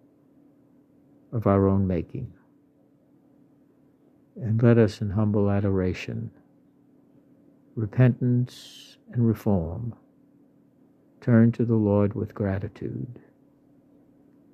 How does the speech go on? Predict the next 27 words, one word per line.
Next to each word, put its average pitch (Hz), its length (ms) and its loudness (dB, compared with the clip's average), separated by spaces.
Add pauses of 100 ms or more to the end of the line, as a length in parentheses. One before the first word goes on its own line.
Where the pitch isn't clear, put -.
(540)
For 117 100 -4
this 113 320 2
is 113 140 -2
the - 120 -8
day 117 280 0
the 117 100 -4
Lord 117 360 6
has 98 260 -6
made. 95 340 -12 (1160)
Let 117 140 2
us 104 220 -2
rejoice 113 560 0
in 107 160 -4
it - 240 -6
and 101 180 -8
be 104 100 -2
glad. 95 560 -4 (1800)
We 117 240 4
are 110 160 4
the 107 100 0
people 113 440 -2
he 101 220 -4
has 101 180 -4
chosen. - 540 -10 (1900)
Let 113 260 4
us 107 240 -2
rekindle 107 680 -4